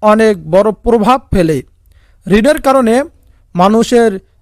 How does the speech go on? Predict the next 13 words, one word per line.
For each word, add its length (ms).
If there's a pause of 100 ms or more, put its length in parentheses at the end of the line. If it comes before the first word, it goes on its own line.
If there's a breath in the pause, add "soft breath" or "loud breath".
নিঃশেষ 680 (160)
হয়ে 180
যায়। 340 (600)
ঋণ 240
সাজানো 520
একটি 440 (360)
পরিবারকে 720 (240)
ধ্বংস 360
করতে 380
পারে, 320 (640)
গোছানো 440
একটি 220
মানুষকে 640